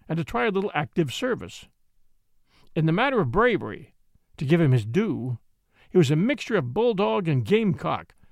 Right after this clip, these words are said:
with a dash of the savage. He was at the taking of Seringapatam. Soon afterwards he changed into another regiment, and in course of time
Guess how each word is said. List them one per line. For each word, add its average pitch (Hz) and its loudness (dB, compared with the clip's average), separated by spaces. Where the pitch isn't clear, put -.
with 143 0
a 123 2
dash 190 0
of 156 -2
the 123 2
savage. 131 -8
He 214 0
was 269 2
at 262 2
the 208 -4
taking 226 -2
of 147 0
Seringapatam. 156 -2
Soon 160 4
afterwards 214 0
he 165 0
changed 214 0
into 160 2
another 175 0
regiment, 165 -4
and 160 2
in 156 4
course 220 0
of 220 -4
time 160 -4